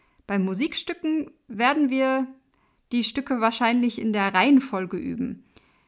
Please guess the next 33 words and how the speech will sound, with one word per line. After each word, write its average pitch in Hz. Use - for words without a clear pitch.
Es 214
ist 254
hier 302
aber 277
von 254
Vorteil, 262
den 220
Rhythmus 262
zum 233
Beispiel 196
zu 220
variieren. 220
So 262
merken 285
sich 247
die 247
Muskeln 220
Abläufe 262
auch 254
schneller. 190
Bei 208
Koloraturen 233
mache 262
ich 254
das 220
immer 240
so, 226
dass 214
ich 254
sie 240
in 220
verschiedenen 262
Rhythmen 254